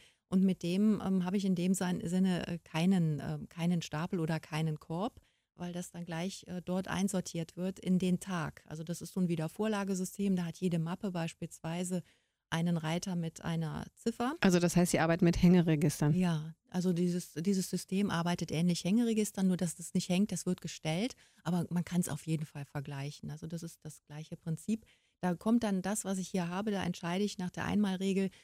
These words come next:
Speaker 1: kann ich's wegwerfen oder kann ich's delegieren oder ist es etwas, was nur abgeheftet wird der Dokumentation halber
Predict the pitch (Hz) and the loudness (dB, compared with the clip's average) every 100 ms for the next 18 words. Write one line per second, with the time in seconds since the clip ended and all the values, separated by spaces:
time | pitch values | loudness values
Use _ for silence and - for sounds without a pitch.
0 | _ - 196 185 160 202 - 214 220 - | _ 0 2 2 0 -2 0 -2 0 4
1 | 226 196 190 202 175 160 - 190 190 - | 4 4 2 2 0 -4 -2 -2 0 0
2 | 185 170 170 196 208 214 220 202 - 180 | 0 0 0 0 2 6 6 4 0 0
3 | 175 160 - 185 190 - 185 - 175 165 | 0 -2 -4 -6 -6 -10 -8 -6 -4 -4
4 | 170 196 220 - - 220 202 190 202 - | 0 4 4 2 -4 -4 -4 -4 -6 -4
5 | 190 208 190 185 185 208 202 202 196 - | -4 -2 -4 -4 0 0 2 0 -6 -6
6 | 190 196 190 185 180 180 | -4 -2 -2 -2 -4 -6